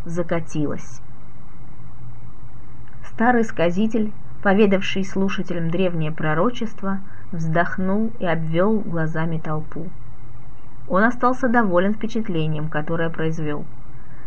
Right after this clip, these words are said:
Притихшие стояли горожане. Женщины закрывали лица руками и раскачивались.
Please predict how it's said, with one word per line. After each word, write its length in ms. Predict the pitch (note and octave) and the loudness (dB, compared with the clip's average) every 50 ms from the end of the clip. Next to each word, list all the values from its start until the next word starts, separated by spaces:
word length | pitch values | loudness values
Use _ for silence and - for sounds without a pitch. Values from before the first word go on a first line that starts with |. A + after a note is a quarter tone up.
| - - | -2 -2
Притихшие 680 | - F3+ F3 F3+ F3 - G#3+ A3 A#3 A3+ - - D#3+ E3 | -2 -2 -2 -2 0 0 2 2 2 0 0 0 0 0
стояли 360 | D#3+ - E3 E3 E3+ E3 E3 | 0 0 2 2 2 2 2
горожане. 720 | E3 E3 D#3 D3+ E3 E3 D#3+ D3+ D3 D3+ D3+ D#3 D3+ E3 - - - - - - - - - - - - - - - - - | 2 2 2 2 2 2 2 0 0 0 0 0 -2 -2 -2 -2 -2 -2 -2 -2 -2 -2 -2 -2 -2 -2 -2 -2 -2 -2 -2
Женщины 500 | E3+ E3+ G#3+ B3+ C4 A#3+ B3 A#3+ G#3 G3 | 0 4 4 6 6 4 4 2 2 2
закрывали 540 | F#3 F#3 E3+ F3+ F#3 F#3 F#3+ F#3 F3+ E3+ E3 | 2 0 0 0 2 2 4 2 2 2 2
лица 320 | E3 E3 E3 E3 - D#3+ | 2 0 0 0 0 0
руками 500 | D3+ D#3 D#3 - E3 E3+ F3 F3 F3 D#3+ | 0 0 0 0 2 2 2 2 2 0
и 140 | - - E3 | 0 0 0
раскачивались. 960 | D#3+ D3 D3+ - - - G#3 A3+ A#3+ A#3 - A3+ G3+ G3 G3 G3 G3 G3 - | 0 0 -2 -2 0 2 2 2 2 2 0 0 0 0 0 0 0 0 -2